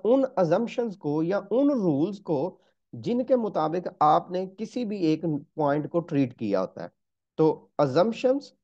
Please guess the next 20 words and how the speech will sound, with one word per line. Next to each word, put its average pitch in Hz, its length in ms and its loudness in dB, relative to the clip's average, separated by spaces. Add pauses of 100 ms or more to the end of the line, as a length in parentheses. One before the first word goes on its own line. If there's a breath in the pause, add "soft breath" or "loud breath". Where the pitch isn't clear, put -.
(180)
ठीक - 260 -6
है, 220 140 -2 (840)
या 151 300 4
फिर 196 300 -2
रूल्स 139 580 0 (1300)
या 170 260 4
फिर 190 200 -2
किसी 220 580 -6
एक 185 360 0 (300)
लिंक 165 440 -2 (160)
जिसकी 277 340 0
बेस 202 280 0
के - 120 -8
ऊपर 143 540 0 (460)
आपने 175 540 2
कोई 180 480 -4 (760)
पॉइंट 165 440 2 (260)
टैक्सेबल 170 640 0 (340)
या 135 420 0
फिर 143 340 -4